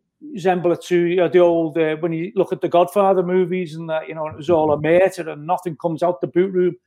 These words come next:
The boot room was the think tank, and no one snitched on each other, and, you know,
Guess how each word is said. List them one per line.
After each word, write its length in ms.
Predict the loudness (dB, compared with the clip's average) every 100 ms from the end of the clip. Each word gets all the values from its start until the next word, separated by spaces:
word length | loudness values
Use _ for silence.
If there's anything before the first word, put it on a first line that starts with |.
| _ -10
The 60 |
boot 280 | 0 2 2
room 280 | 2 2 0
was 260 | -4 -8 _ _ _ -10
the 60 |
think 360 | -2 0 0 -2
tank, 260 | -8 -8 -12 _ _ _ _ -12
and 140 | 0
no 120 | 2
one 200 | 4 2
snitched 420 | -2 -2 -2 0 -2
on 140 | 0
each 220 | -2 -2
other, 320 | -2 -2 -2
and, 260 | -4 -8 -8
you 100 | -6
know, 220 | -4 -4